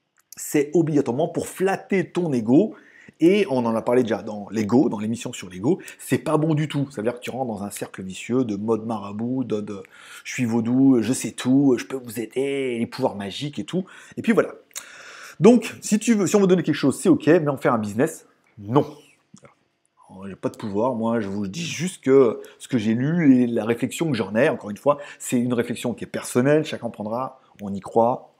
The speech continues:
on n'y croit pas, on dit que c'est un truc de science-fiction, on dit que c'est juste pour faire de l'audience, t'en fais ce que tu veux,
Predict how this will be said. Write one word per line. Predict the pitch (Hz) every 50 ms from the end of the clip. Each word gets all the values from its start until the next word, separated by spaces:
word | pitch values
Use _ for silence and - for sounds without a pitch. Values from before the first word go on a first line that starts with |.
| _ _ -
on | 143 131
n'y | 123 120
croit | - - - 107 -
pas, | - 107 107 107 113 117 113 - -
on | - 120
dit | 117 135 120
que | -
c'est | -
un | 117
truc | 104 - 110
de | 110
science-fiction, | 101 - 110 101 - - 95 - - - 123 127 135 135 135 - - - - -
on | 147 135
dit | 135 135
que | -
c'est | - 123
juste | 127 123
pour | - 123
faire | - 117
de | 110
l'audience, | 110 113 110 120 135 151 147 147 - - _ _ _ _ _ _ -
t'en | - 123
fais | - 185
ce | 180 180
que | - 175
tu | - - 143
veux, | 139 123 139 151 185 202 196 -